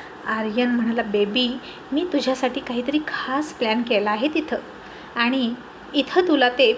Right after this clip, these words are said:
फील करता येणार नाही, so जा ना तुझ्या घरी, तुझ्या रूममध्ये. इथे ती आर्यासारखी मध्ये मध्ये करत राहणार आणि आपल्याला डिस्टर्ब होईल." स्वीटी हसली आणि म्हणाली, "आर्यन, तुझ्या मनात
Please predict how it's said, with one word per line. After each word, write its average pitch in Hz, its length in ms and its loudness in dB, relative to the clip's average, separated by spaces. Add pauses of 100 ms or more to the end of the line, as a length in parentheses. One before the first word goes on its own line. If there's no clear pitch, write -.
फील 320 360 4
करता 233 260 4
येणार 208 280 4
नाही, 220 260 -4 (300)
so - 240 2
जा 220 240 2
ना 311 200 2
तुझ्या 269 240 2
घरी, 247 260 6 (560)
तुझ्या 262 300 2
रूममध्ये. 254 560 4 (560)
इथे 269 260 0 (120)
ती 339 80 4
आर्यासारखी 277 800 4
मध्ये 277 320 2
मध्ये 294 260 4
करत 247 300 6
राहणार 214 280 -2 (520)
आणि 233 200 2
आपल्याला 226 480 2 (120)
डिस्टर्ब 254 540 2
होईल." 240 320 6 (580)
स्वीटी 240 400 -2
हसली 226 400 -2
आणि 226 200 0
म्हणाली, 247 240 2
"आर्यन, 220 520 -2
तुझ्या 262 280 -2
मनात 247 200 2